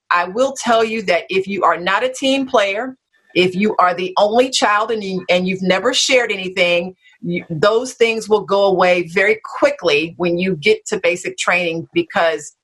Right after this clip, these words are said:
you have to depend on your comrade on the left and right of you immediately when you get there. When you get to your rooms, when you get, um, when you are on the range, when you're on the firing range, everything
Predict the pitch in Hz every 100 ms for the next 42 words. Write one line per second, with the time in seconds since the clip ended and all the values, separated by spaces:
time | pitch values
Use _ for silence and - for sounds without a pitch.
0 | 175 214 208 - 226 233 247 - 214 214
1 | - 226 185 156 151 147 _ _ _ 180
2 | 185 185 185 196 196 - 233 208 196 165
3 | 156 160 - 170 170 170 190 196 - 175
4 | 175 175 180 175 160 160 160 151 - _
5 | - - - - 254 262 254 285 254 202
6 | - 180 185 185 185 196 185 147 123 156
7 | 175 190 214 214 - 190 175 170 165 240
8 | 269 269 269 262 - _ - - - 190
9 | 190 196 175 190 - 165 165 170 170 185
10 | 175 170 175 170 170 165 214 220 226 226
11 | 180 175 170 160 160 - 220 214 214 208
12 | 208 208 202 202 190 - _ _ 202 233
13 | 262 262 240 220 214 214